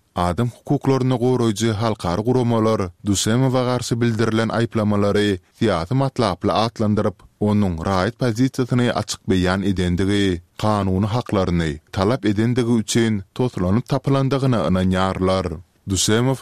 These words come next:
tutuglugy L B Y on iki koloniýasynda geçirdi. Onuň tutugluk möhleti on dördünji iýunda dolsa da, ol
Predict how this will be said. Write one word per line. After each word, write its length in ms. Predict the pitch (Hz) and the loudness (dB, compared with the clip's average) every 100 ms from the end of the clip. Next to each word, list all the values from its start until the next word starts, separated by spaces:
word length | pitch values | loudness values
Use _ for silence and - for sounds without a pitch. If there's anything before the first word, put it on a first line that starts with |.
| - | -10
tutuglugy 720 | - 131 123 117 117 123 113 - | -4 0 2 0 2 0 0 -4
L 220 | 101 107 98 | 0 0 2
B 200 | 98 113 | 2 0
Y 340 | 107 92 107 120 | 0 0 0 0
on 200 | 110 107 | 0 -2
iki 220 | 87 - 127 | -2 -2 -4
koloniýasynda 760 | - 127 139 139 135 139 117 | 0 0 2 0 -2 0 0
geçirdi. 800 | 90 85 95 90 95 95 92 82 _ - | 0 -2 -4 -2 0 2 0 -2 _ -6
Onuň 340 | 101 104 95 78 | 0 0 -2 -6
tutugluk 480 | - 95 95 110 - | -4 0 0 -2 0
möhleti 560 | 143 139 131 131 127 113 | -2 2 0 2 0 0
on 260 | 110 113 | 0 2
dördünji 460 | 104 95 87 92 - | 2 0 0 -2 -2
iýunda 520 | 139 120 110 113 117 | 0 0 2 2 0
dolsa 440 | 117 101 - 117 | 0 0 0 0
da, 240 | 113 117 110 _ | 2 2 0 _
ol 200 | - 135 | -2 0